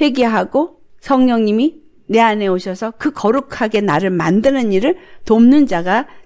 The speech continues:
되어야 하는 거죠. 그의 이름이 여호와라.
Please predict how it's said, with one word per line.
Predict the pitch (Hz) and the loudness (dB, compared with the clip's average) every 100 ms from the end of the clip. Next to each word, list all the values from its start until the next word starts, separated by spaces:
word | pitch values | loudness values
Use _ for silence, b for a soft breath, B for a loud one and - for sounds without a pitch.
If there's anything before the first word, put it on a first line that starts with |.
| - | -8
되어야 | 180 185 165 | -2 0 0
하는 | 147 117 | -2 -4
거죠. | - 98 - - - - _ _ b b | -8 -12 -16 -20 -20 -20 _ _ b b
그의 | - 208 196 170 | 0 2 2 0
이름이 | 160 156 220 302 - _ | -4 -2 -2 -4 -8 _
여호와라. | 120 135 - 135 - 151 - | -8 -8 -10 -10 -10 -14 -18